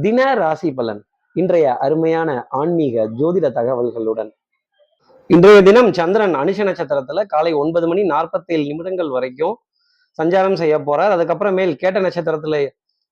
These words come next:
தன்னோட சஞ்சாரத்தை அவர் ஆரம்பிக்க போறார். நவமி திதி காலை ஏழு மணி வரைக்கும் இருக்கு. அதுக்கப்புறமேல் தசமி திதி. சித்தயோகம் கூடிய நாளாக இன்றைய நாள். இன்றைய ராகு காலம் காலை பன்னிரெண்டு மணி முதல் ஒன்று முப்பது மணி வரை.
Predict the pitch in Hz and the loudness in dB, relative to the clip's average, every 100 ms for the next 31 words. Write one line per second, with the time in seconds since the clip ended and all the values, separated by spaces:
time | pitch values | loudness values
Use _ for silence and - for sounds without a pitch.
0 | _ 139 143 135 139 165 151 139 180 160 | _ -6 -4 -2 -2 0 -2 0 0 0
1 | 185 151 240 262 _ - 123 120 113 107 | 0 0 -2 -6 _ -10 -6 -6 -8 -10
2 | 104 98 98 _ _ _ _ _ - 151 | -10 -12 -16 _ _ _ _ _ -4 -2
3 | 202 233 196 190 185 147 151 180 175 156 | 0 0 0 0 -2 0 0 2 2 2
4 | 170 170 180 185 175 175 156 160 202 175 | 2 2 0 0 0 -2 -2 -2 -2 -2
5 | 147 196 180 170 156 117 123 165 175 170 | -6 -4 -2 0 -2 -2 -6 -4 -4 -4
6 | 147 104 98 _ _ _ _ _ _ 190 | -6 -20 _ _ _ _ _ _ _ -2
7 | 208 226 202 196 165 160 156 151 175 185 | 2 2 2 0 0 0 0 0 2 2
8 | 226 170 147 143 139 175 160 165 151 175 | 2 0 0 -2 -2 -2 0 0 2 2
9 | 220 196 170 143 160 185 - 160 175 165 | 2 0 0 0 0 -2 -2 -2 -2 -2
10 | 160 190 165 151 311 - 143 143 143 127 | 0 0 0 -2 -6 -8 -6 -4 -4 -6
11 | 123 120 117 120 110 104 | -10 -14 -12 -12 -10 -12